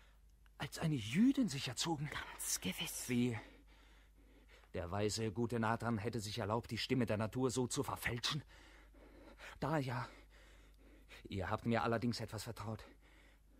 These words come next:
Speaker 1: Von Wichtigkeit, was Folgen haben kann. Was mich verwirrt,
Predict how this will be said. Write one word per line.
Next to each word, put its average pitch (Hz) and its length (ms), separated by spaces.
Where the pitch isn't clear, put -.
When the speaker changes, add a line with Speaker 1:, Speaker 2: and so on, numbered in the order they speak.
Speaker 1:
Von 98 320
Wichtigkeit, - 720
was 117 160
Folgen 143 420
haben 107 200
kann. 113 200
Was 95 200
mich - 160
verwirrt, 143 380